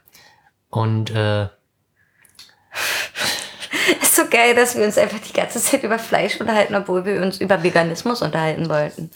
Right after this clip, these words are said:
Speaker 1: Ja, wir haben halt einfach nicht die, die Erfahrung da jetzt großartig.
Speaker 2: Großartig nicht, nee. Also ich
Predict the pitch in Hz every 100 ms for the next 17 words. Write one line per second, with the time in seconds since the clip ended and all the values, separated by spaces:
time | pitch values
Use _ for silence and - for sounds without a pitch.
0 | - 127 113 139 135 135 180 185 151 156
1 | 160 160 151 - 131 127 117 113 127 143
2 | 147 127 123 117 110 113 117 - - 123
3 | - 110 - 117 113 - - - 190 -
4 | 233 262 - 302 302 220 202 185 185 190
5 | 196 -